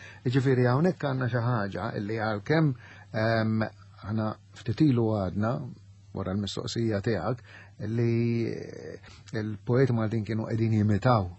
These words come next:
il-barranin, però kienu wkoll qegħdin jieħdu mir-riżorsi naturali jew nattivi tagħhom. Ftemna? Ġifieri jekk aħna nieħdu, em, l-għana, il-poeżija tat-taqbil, jew it-taqbiliet narrattivi, u mbagħad il-poeżija popolari,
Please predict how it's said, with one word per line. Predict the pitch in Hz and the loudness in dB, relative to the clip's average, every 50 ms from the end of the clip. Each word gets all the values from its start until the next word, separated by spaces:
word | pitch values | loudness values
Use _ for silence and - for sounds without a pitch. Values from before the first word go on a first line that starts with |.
| 160 156 | -12 -8
il-barranin, | 127 107 98 98 104 98 95 95 92 95 101 98 95 - - - - - | -4 -4 -2 -2 -2 -4 -4 -4 -6 -4 -6 -6 -8 -10 -14 -20 -20 -20
però | - - 139 131 135 139 135 | -6 -2 0 2 2 2 0
kienu | 135 - - 196 185 165 135 | -4 -6 -4 -2 0 0 0
wkoll | - 165 165 151 139 | 0 0 -2 -2 0
qegħdin | 143 143 127 147 156 139 123 | 0 2 2 2 2 2 2
jieħdu | 127 156 180 165 110 101 107 101 92 95 | 2 2 2 2 2 0 0 -2 -2 -4
mir-riżorsi | 120 131 123 127 120 117 120 107 101 139 139 135 117 - - 120 120 117 120 - | -4 -2 0 0 0 0 0 0 0 0 0 0 -2 -2 -2 -2 -2 -2 -2 -2
naturali | - 127 123 120 - 123 117 117 117 113 107 110 120 - | -2 -2 -2 -2 -2 -4 -4 -2 -2 -2 -2 -4 -4 -4
jew | 156 110 101 101 107 | -2 -2 -2 0 0
nattivi | 117 123 110 - - - 117 110 101 101 101 | 0 -2 -2 -4 -2 -2 0 0 0 -2 -2
tagħhom. | - 147 117 101 92 80 - - - - - - - | -2 -4 -4 -4 -6 -8 -10 -12 -12 -20 -20 -20 -20
Ftemna? | - - - - - - 135 156 147 - - - - | -16 -12 -12 -10 -6 -4 -4 -4 -4 -6 -12 -20 -16
Ġifieri | - 113 110 113 117 123 117 120 117 | -10 -8 -6 -4 -2 -2 -2 -2 -2
jekk | 113 - - | -4 -4 -4
aħna | 151 127 123 127 123 | -4 -2 -2 -2 0
nieħdu, | 127 127 117 98 95 95 90 - - - - - - - - - | 0 0 -2 -2 -4 -6 -6 -8 -10 -14 -20 -20 -20 -20 -20 -18
em, | - - 98 101 101 101 101 101 - - - | -12 -10 -8 -6 -6 -4 -6 -6 -8 -10 -6
l-għana, | - 120 104 107 107 117 123 127 135 147 160 170 - - | -4 -2 -2 0 0 2 2 2 2 2 0 -2 -6 -12
il-poeżija | - 104 - - - 85 82 85 92 95 113 120 110 107 95 90 | -14 -14 -12 -8 -6 -4 -4 -4 -4 -4 -4 -4 -2 -2 -4 -4
tat-taqbil, | - 87 90 - 92 - - 131 107 110 98 123 147 135 - - - - | -6 -10 -10 -10 -12 -6 -6 -4 -2 -2 -2 -4 -6 -8 -12 -16 -20 -16
jew | - 101 - - - | -10 -8 -8 -8 -6
it-taqbiliet | - 110 - - - - - 131 107 107 104 110 104 98 - 127 - - - - | -10 -12 -10 -6 -8 -4 -2 -2 -2 2 2 2 2 2 0 -4 -8 -16 -18 -16
narrattivi, | - 101 95 95 95 107 113 117 - - 107 101 101 113 147 - - - - - - | -12 -10 -8 -6 -4 -4 -4 -4 -4 -6 -8 -8 -6 -6 -8 -8 -10 -16 -20 -20 -14
u | - 104 | -10 -6
mbagħad | 110 117 131 113 98 - 95 | -2 0 0 0 0 -2 -6
il-poeżija | 90 - 98 95 98 101 104 107 104 117 120 107 101 98 | -8 -6 -4 -4 -2 -2 -2 -2 0 0 0 0 0 -2
popolari, | - 110 98 - 104 101 107 110 104 95 95 98 117 143 | -4 -6 -6 -4 -4 -2 0 0 0 0 0 0 0 0